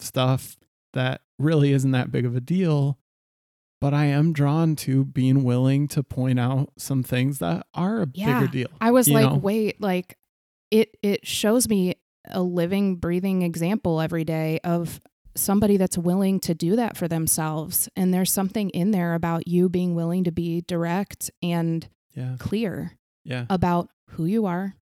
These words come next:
Speaker 2: and where you're coming from in the moment and what you need in the moment that I was just like,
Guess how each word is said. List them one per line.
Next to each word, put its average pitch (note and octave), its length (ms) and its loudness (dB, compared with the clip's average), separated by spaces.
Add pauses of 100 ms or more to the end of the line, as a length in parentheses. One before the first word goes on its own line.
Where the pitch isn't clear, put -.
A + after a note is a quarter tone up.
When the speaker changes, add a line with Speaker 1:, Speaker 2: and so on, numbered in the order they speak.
Speaker 2:
and D3 160 -4
where D3+ 180 -4
you're A#3 120 -2
coming F#3 300 0
from E3+ 220 0
in D#3 80 0
the D3+ 60 0
moment D3+ 460 -4 (160)
and E3 160 -2
what E3+ 180 -4
you F#3+ 120 0
need F3 200 0
in F3 60 0
the E3 80 0
moment E3+ 440 0 (240)
that - 100 -12
I E3+ 120 -4
was A3+ 140 0
just F3 160 -2
like, D#3+ 320 -4